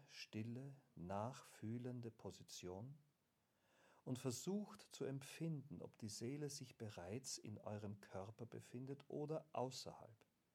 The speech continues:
Aber in jedem Fall wird sie eure Worte hören, daher keine Sorge. Das, was ihr da versprochen habt, wird das Band zwischen euch stärken.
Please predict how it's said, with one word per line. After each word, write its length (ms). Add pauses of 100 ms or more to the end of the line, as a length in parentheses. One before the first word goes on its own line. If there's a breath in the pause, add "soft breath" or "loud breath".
(1300 soft breath)
Aber 260
in 140
jedem 400
Fall 420
wird 160
sie 260
eure 320
Worte 420
hören, 420 (300)
daher 440 (840)
keine 380
Sorge. 460 (1300 soft breath)
Das, 380
was 200
ihr 100
da 200
versprochen 760
habt, 360 (460)
wird 180
das 140
Band 380 (100)
zwischen 420
euch 260
stärken. 480